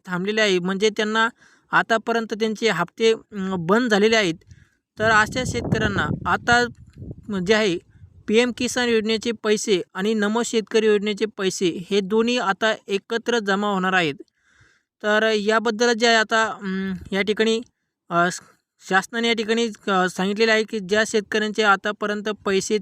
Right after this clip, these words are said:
थकीत होते काही कारणास्तव, म्हणजे काही शेतकऱ्यांचे आधार लिंक नसल्यामुळे किंवा काहींचे केवायसी न केल्यामुळे किंवा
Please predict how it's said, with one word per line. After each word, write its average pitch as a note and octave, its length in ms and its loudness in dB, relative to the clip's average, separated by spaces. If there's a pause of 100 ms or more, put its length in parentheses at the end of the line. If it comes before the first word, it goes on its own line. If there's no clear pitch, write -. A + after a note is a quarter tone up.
थकीत F#3 280 -4
होते F3 300 -2 (540)
काही G#3 180 2 (100)
कारणास्तव, G3 680 -2
म्हणजे F#3 360 -2
काही G3+ 200 2
शेतकऱ्यांचे G#3 580 -2
आधार F#3+ 280 2
लिंक G#3 300 -4
नसल्यामुळे G3+ 480 -2 (500)
किंवा G#3 260 2
काहींचे G#3+ 360 0
केवायसी G#3 540 -4
न G3+ 100 -2
केल्यामुळे G3+ 600 -2 (240)
किंवा G3 220 2